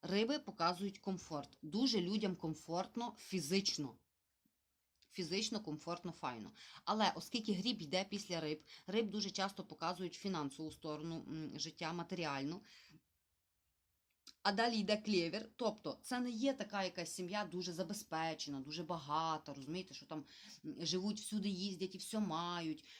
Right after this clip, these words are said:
Тут може бути тупік, трохи проблема от іменно в матеріальному плані. Отак. Тобто це може тормозити, це може впливати, ну, скажімо так, на емоційний стан, на емоційну сферу,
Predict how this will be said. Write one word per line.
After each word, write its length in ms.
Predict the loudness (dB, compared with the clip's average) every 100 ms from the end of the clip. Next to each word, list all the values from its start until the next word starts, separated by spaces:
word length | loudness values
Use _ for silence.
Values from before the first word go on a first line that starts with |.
| -20 _
Тут 280 | 2 4
може 280 | 4 4 4
бути 280 | 0 0 0
тупік, 480 | 0 -4 4 2 2
трохи 320 | -2 0 0
проблема 480 | -2 0 2 2 2
от 180 | -2 0
іменно 280 | 0 2 0
в 40 |
матеріальному 600 | -2 -2 -2 0 0 -2
плані. 440 | -4 -6 -6 -10 -14 _ _ _ _ _ _ _ _ _ _ _ _ _ _ _ _ _ _ -20 _ -4
Отак. 340 | -2 0 -2
Тобто 220 | -6 -6 -6
це 260 | 6 8
може 300 | 8 6 4
тормозити, 540 | 0 -2 0 -2 -2 0
це 140 | 0
може 200 | 0 -2
впливати, 560 | -4 -4 4 4 4 0
ну, 120 | -4
скажімо 280 | -4 -6 -4
так, 240 | -6 -4
на 240 | -6 -4
емоційний 480 | -4 -4 -2 -4 -4
стан, 260 | -4 -6 -2
на 100 | -2
емоційну 440 | -2 -2 -4 -4
сферу, 380 | -4 -6 -4